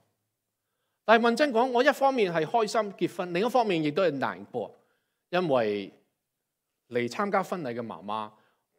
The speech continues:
唔會公開承認佢係我母親，佢亦都唔容許我公開介紹佢係我嘅母親。大家可以體諒一下，我當時候嘅心境係點樣樣，係好難過。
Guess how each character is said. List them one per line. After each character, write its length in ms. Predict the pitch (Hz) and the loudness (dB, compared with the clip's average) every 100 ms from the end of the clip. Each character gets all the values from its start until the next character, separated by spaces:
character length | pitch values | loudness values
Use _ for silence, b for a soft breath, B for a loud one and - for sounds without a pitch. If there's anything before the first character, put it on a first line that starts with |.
| 123 | -4
唔 380 | 131 127 110 110 | -2 -2 -4 -4
會 120 | 143 | -4
公 160 | 180 180 | -6 -6
開 160 | 175 | -4
承 160 | 165 104 | -6 -10
認 180 | 101 98 | -12 -12
佢 220 | 110 107 | -10 -8
係 20 | |
我 160 | 95 92 | -10 -12
母 240 | 90 87 | -12 -14
親， 240 | - 101 | -14 -14
佢 120 | 92 135 | -10 -8
亦 100 | 147 | -2
都 160 | 226 | -2
唔 180 | 143 127 | -2 -2
容 180 | 139 143 | -2 -2
許 260 | 123 143 226 | 0 0 0
我 360 | 156 131 151 B B B | 0 0 0 B B B
公 160 | 233 208 | 0 2
開 180 | 190 185 | 0 0
介 440 | 147 135 131 120 | -2 -2 -4 -8
紹 80 | 110 | -8
佢 220 | 110 120 | -6 -8
係 200 | 110 104 | -6 -10
我 160 | 98 101 | -10 -10
嘅 120 | 101 | -10
母 200 | 90 85 | -12 -16
親。 180 | - 92 85 _ _ _ _ _ _ _ _ _ _ _ _ _ _ _ _ | -18 -20 -20 _ _ _ _ _ _ _ _ _ _ _ _ _ _ _ _
大 80 | 233 | 4
家 160 | 311 | 8
可 100 | 285 | 8
以 80 | 294 | 6
體 80 | 233 | 4
諒 260 | 214 240 190 | 4 4 2
一 120 | 208 | 2
下， 140 | 143 | 0
我 80 | 143 | 2
當 180 | 220 277 | 2 2
時 140 | - | 2
候 80 | 123 | 0
嘅 60 | 135 | 0
心 300 | 139 208 175 | -2 -4 -4
境 200 | 127 123 | -8 -8
係 80 | 104 | -12
點 180 | 98 95 | -14 -16
樣 120 | 87 | -20
樣， 100 | 85 _ _ _ _ _ _ _ _ | -20 _ _ _ _ _ _ _ _
係 160 | 147 131 | -6 -2
好 160 | 120 131 | -2 -4
難 220 | 90 - _ | -8 -10 _
過。 140 | 101 | -20